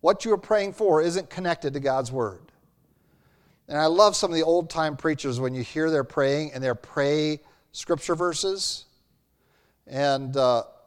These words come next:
there's an old adage about, uh, one man that confronted a pastor who was praying scripture. And he's like, "Why are you praying scripture?" He says, "God wrote it. He knows it. Why do you have to remind him of it?"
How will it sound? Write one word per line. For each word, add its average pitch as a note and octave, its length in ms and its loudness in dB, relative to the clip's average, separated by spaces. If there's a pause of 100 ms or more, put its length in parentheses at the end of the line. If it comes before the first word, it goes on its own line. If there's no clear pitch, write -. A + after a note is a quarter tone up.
(260)
there's B2 220 0
an C3+ 60 -2
old C#3+ 240 2
adage C3+ 540 2
about, B2+ 540 2
uh, A#2+ 160 0
one C#3 220 2
man C3+ 220 -2
that C3 120 -4
confronted C#3 540 2 (240)
a C3 80 -6
pastor C#3 480 -2
who B2+ 80 -2
was A#2+ 160 -8
praying C#3+ 540 0
scripture. D3 560 -2
And A#2+ 100 -8
he's C3+ 120 -8
like, C3+ 200 0 (400)
"Why A#2 160 0
are G#3+ 60 6
you A#3 100 -2
praying G#3 300 -2
scripture?" F#3 500 -2
He A#2+ 80 -2
says, B2 400 -10
"God C3+ 400 0
wrote C#3+ 280 4
it. C3 100 0
He D#3 140 -4
knows D#3 280 2
it. D#3 80 -2
Why C3+ 160 2
do D3+ 40 -2
you D3 40 2
have C#3+ 100 -2
to D3 60 -4
remind C#3+ 340 -2
him B2+ 120 -6
of A2 140 0
it?" - 260 -10